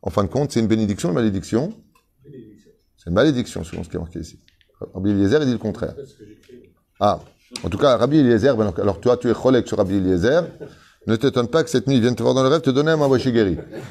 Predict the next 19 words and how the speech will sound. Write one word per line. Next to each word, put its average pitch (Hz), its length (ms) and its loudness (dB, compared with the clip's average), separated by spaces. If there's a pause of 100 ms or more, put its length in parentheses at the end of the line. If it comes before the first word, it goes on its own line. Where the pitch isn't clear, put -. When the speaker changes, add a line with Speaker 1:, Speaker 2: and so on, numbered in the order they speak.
(2000)
Speaker 1:
Rabbi 113 180 2
Eliezer, 135 300 4
il 120 60 2
dit, 139 360 2 (640)
Bala 151 460 2
Hashem, 139 560 0
Palag 160 500 2
Leshonam. 139 520 2 (840)
Hein ? 165 180 -4 (400)
Du 117 120 -2
Kaifer. 110 280 -2 (760)
Amar 139 260 2
Rabbi 117 160 2
Yochanan. 107 360 2 (260)
Ceci 131 260 -4
étant, 180 220 2
encore 160 220 0
une 156 80 0
fois, 147 440 0